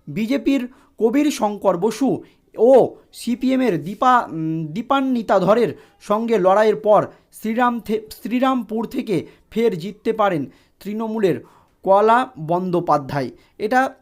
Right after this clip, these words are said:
শ্রীরামপুরটা যেতে পারে তৃণমূলের দিকে, এটাই বলা হয়েছে সি ভোটারের সমীক্ষায়। এছাড়াও বর্ধমান দুর্গাপুর এবার প্রেস্টিজ ফাইট। সমীক্ষা অনুযায়ী এবার এখানে তৃণমূলের কীর্তি আজাদের সঙ্গে হাড্ডাহাড্ডি লড়াইয়ের পর জিতে যাবেন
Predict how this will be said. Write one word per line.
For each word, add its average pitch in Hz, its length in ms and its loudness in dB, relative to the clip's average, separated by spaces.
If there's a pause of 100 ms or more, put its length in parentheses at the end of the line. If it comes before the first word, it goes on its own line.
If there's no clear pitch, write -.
(220)
শ্রীরামপুরটা 226 600 -10
যেতে 196 220 -8
পারে 208 200 -8
তৃণমূলের 196 540 -12
দিকে, 196 180 -12
এটাই 190 340 -6
বলা 160 220 0
হয়েছে 151 300 -6 (320)
সি - 160 -10
ভোটারের 170 340 -6
সমীক্ষায়। 156 560 -10 (320)
এছাড়াও 254 560 0 (240)
বর্ধমান 240 640 0
দুর্গাপুর 208 640 -4 (200)
এবার 185 280 4
প্রেস্টিজ 254 680 -4 (240)
ফাইট। 160 400 -2 (200)
সমীক্ষা 285 520 -2
অনুযায়ী 277 480 2 (200)
এবার 180 220 2 (100)
এখানে 220 360 0
তৃণমূলের 262 600 -4
কীর্তি 190 480 -8 (140)
আজাদের 240 400 0
সঙ্গে 247 460 -2 (220)
হাড্ডাহাড্ডি 214 760 -2
লড়াইয়ের 190 360 2
পর 185 340 4 (380)
জিতে 220 280 -4
যাবেন 220 340 0